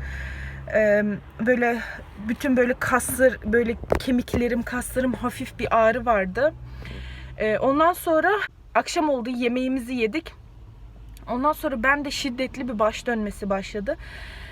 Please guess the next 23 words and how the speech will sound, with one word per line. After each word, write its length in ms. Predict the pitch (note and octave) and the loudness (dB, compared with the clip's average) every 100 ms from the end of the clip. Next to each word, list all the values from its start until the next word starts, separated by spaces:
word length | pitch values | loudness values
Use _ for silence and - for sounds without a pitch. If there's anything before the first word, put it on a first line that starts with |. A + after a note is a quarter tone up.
| - | -12
Saat 460 | - A#3 B3 D4 | 2 4 4 2
sekiz, 480 | - - A3 - C4 | -2 -6 -4 -2 -2
sekiz 480 | - - A#3 C#4 A3 | -2 -6 -2 -4 -4
buçuktan 460 | A3+ - - B3+ B3+ | -6 -8 -2 0 0
sonra 320 | - A3+ G3+ | 0 0 2
başladı 380 | G3 - F#3+ F#3+ | 0 -2 0 0
akşamleyin. 760 | G3 - A#3 A3 G#3+ A#3 E4+ - - - - - - | 0 -4 0 0 0 -2 -4 -8 -8 -6 -6 -6 0
Ayağa 280 | - D#4+ D#4+ | 4 8 8
kalkıyorum, 800 | D4+ F4 E4 D#4+ D4+ C4+ F#4 F#4+ | 6 6 6 6 2 2 2 4
böyle 260 | E4+ D#4 D4 | 4 4 4
odanın 500 | D#4+ C#4+ C#4 D4 C#4 | 4 4 4 2 2
duvarları, 560 | D4+ B3+ A3+ A3 C#4 | 6 6 6 6 4
her 340 | D4+ D4+ D4 A3+ | 4 4 4 4
yer 220 | B3+ C#4+ | 4 4
sanki 500 | - D4 C4+ C4+ A3 | 2 0 0 -2 -2
dönüyor. 440 | C#4 A3+ A3 C#4 - - - - - - | 0 2 2 2 0 -6 -16 -16 -16 -2
Ee, 260 | G#3+ G#3+ G#3 F#3+ | 2 4 2 2
dönmesiyle 920 | C#4 D4 C#4+ C#4+ - B3 G#3+ B3+ F4 G4+ - - - G3 | 2 4 2 0 -2 -2 2 4 4 2 -16 -20 -10 0
beraber 760 | B3+ B3+ G#3+ G3+ C4+ G#4+ - - | 4 6 6 6 6 4 0 -6
mide 360 | A#3+ C4+ A#3 G3+ | 0 2 0 0
bulantısı 560 | G3+ F#3 - - F#3 | 0 0 -2 -10 -6
da 40 | F#3 | -4
oluyor. 400 | F3 F#3+ D4+ | -4 -2 -2